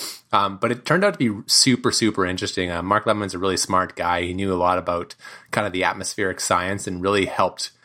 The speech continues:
paint a picture of, like, what was actually happening and what to expect. So,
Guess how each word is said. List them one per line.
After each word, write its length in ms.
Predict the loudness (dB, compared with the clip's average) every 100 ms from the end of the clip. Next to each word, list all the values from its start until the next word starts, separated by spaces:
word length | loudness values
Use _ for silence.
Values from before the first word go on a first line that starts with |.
| _ _ _ -6
paint 280 | -2 -2 -2
a 40 |
picture 460 | -2 -2 -4 0 2
of, 140 | 2
like, 240 | 0 -4 -8 -20 _ _ _ _ _ -20 2
what 160 | 2
was 120 | 4 2
actually 320 | 0 0 -2
happening 400 | 2 0 0 -6
and 80 | 0
what 180 | 0 0
to 120 | -4
expect. 500 | -4 -4 -2 -2 -2
So, 280 | -2 0